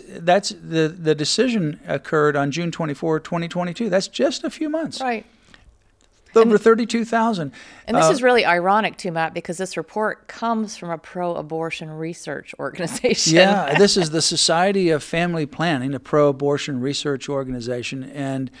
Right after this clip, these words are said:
Speaker 1: it conducted the report and delineated that there was an average of, get this, five thousand three hundred and seventy-seven fewer abortions each month across the country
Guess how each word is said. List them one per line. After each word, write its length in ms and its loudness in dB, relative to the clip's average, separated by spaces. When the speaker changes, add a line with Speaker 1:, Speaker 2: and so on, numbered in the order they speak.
Speaker 1:
it 220 2
conducted 560 2
the 100 2
report 600 0
and 440 -2
delineated 880 0
that 240 2
there 240 4
was 320 4
an 220 -6
average 440 0
of, 200 2
get 220 -2
this, 340 -10
five 420 2
thousand 640 -10
three 280 2
hundred 300 0
and 200 -6
seventy-seven 1400 0
fewer 540 0
abortions 840 -4
each 340 2
month 360 0
across 420 -2
the 100 -12
country 480 -4